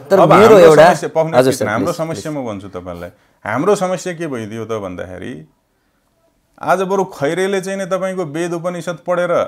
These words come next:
Speaker 2: यो कुरो चाहिँ यस्तो रहेछ है भन्न थाल्यो। हाम्रा यहाँकाले अहिले पनि जजमानी भन्दा माथि उठ्न सकेनन् क्या।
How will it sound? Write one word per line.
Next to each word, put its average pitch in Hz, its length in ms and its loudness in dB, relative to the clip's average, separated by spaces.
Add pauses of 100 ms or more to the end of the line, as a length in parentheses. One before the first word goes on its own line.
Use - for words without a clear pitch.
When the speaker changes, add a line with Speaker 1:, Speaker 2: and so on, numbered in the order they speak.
(760)
Speaker 2:
यो 151 260 -6
कुरो 160 260 -10
चाहिँ 156 180 -8
यस्तो 156 180 -10
रहेछ 156 220 -6
है 165 100 -8
भन्न 120 260 -6
थाल्यो। 127 540 -8 (220)
हाम्रा 117 300 -6
यहाँकाले 160 360 -6
अहिले 151 200 -2
पनि 156 140 -10
जजमानी 147 380 -6
भन्दा 123 240 -6
माथि 127 260 -8
उठ्न 117 200 -10
सकेनन् 90 480 -16
क्या। 123 180 -14